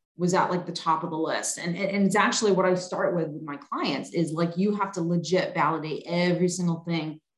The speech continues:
that you think and that you feel. You have to give yourself compassion, the, you know, no shaming, no guilt, no, "Why do I still feel this way?" None of that stuff. Because if you start there, you're never going to fully feel whole and healthy,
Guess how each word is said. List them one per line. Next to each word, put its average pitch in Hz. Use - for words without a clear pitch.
that 165
you 165
think 160
and 160
that -
you 147
feel. 143
You 170
have 175
to 185
give 165
yourself 165
compassion, 151
the, 165
you 170
know, 156
no 180
shaming, 170
no 185
guilt, 170
no, 185
"Why 180
do 180
I 180
still 180
feel 175
this 160
way?" 151
None 170
of 165
that -
stuff. -
Because 165
if 202
you 190
start 185
there, 185
you're 180
never 190
going 180
to -
fully 180
feel 165
whole 160
and 170
healthy, -